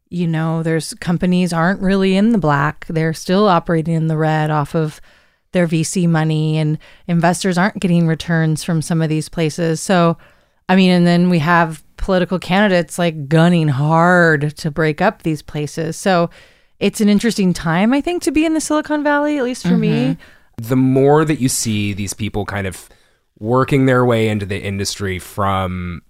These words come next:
Speaker 3: the tech industry, the more we start to feel the parallels between the two. One of the things that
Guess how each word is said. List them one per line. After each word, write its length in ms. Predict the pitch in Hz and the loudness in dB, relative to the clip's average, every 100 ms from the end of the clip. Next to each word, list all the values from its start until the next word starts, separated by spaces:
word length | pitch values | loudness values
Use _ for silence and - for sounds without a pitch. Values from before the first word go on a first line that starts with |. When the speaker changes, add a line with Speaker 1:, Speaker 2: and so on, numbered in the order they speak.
| _ _ _ _ | _ _ _ _
Speaker 3:
the 80 | 107 | -10
tech 240 | - 90 95 | -8 -8 -8
industry, 640 | 85 - - 87 80 82 - _ _ 101 | -8 -8 -8 -10 -8 -10 -14 _ _ -4
the 120 | 123 | 0
more 360 | 127 139 143 | 2 4 6
we 140 | 139 127 | 4 2
start 400 | - 123 110 - | -2 -2 -4 -4
to 100 | 107 | -10
feel 1080 | - - 107 107 104 101 98 95 92 87 - - | -12 -12 -6 -2 -2 -2 -2 -4 -4 -6 -10 -20
the 680 | 90 101 95 92 90 90 87 - | -10 -6 -4 -4 -6 -6 -8 -6
parallels 840 | - 135 127 123 104 92 87 80 | -4 0 2 2 0 -2 -4 -8
between 420 | 85 92 - 98 90 | -10 -10 -8 -8 -8
the 80 | |
two. 420 | 85 82 80 80 - - _ _ _ _ | -8 -10 -12 -14 -18 -20 _ _ _ _
One 260 | 110 156 | 0 2
of 100 | 190 | 2
the 100 | 190 | -2
things 640 | - 160 127 123 117 107 90 | -2 0 0 0 -2 -4 -4
that 480 | 92 90 90 87 | -2 0 -2 -6